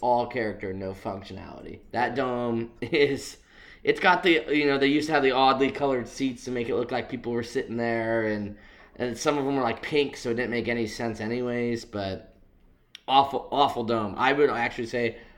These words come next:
Idaho State might have the worst dome in college athletics. Not to mention how Brian pointed on, the field goes the wrong way in it, and they modeled it after the Kibbie Dome, and somehow the architect put the field the wrong way, and then you have this weird gap after the bleachers where you can just,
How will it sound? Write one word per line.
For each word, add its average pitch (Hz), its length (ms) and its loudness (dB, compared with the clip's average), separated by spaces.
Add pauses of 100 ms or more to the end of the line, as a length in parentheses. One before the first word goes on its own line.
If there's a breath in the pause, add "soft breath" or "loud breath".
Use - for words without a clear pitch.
(120)
Idaho 160 300 4
State 135 220 2
might 123 100 -2
have 123 160 0
the 113 80 0
worst 113 480 0
dome 107 480 -4
in 98 280 -10
college 95 280 -6
athletics. 101 760 -8 (520 soft breath)
Not 135 220 2
to 135 60 -4
mention 131 300 -2
how 127 80 2
Brian 120 440 4
pointed 117 240 0
on, 110 260 0
the 127 80 -2
field 147 380 4
goes 131 260 2
the 117 80 -2
wrong 117 300 0
way 131 200 2
in 95 120 -6
it, 87 160 -12
and 117 100 -2
they 117 80 0
modeled 139 480 2
it - 100 0
after 127 300 -2
the 110 80 -4
Kibbie 127 300 0
Dome, 98 340 -4 (400 soft breath)
and 117 240 -2
somehow 147 320 0
the 123 140 2
architect 123 640 -4 (220)
put - 160 -8
the - 60 -14
field 190 300 0
the 110 60 -4
wrong 98 300 -4
way, 101 300 -8 (300 loud breath)
and 123 120 -4
then 160 100 2
you 156 80 2
have 139 100 -2
this 120 120 -4
weird 127 340 4
gap 139 300 4
after 113 280 0
the 107 60 -4
bleachers 117 540 -2
where 117 80 0
you 113 60 -2
can 120 120 -6
just, 104 220 -6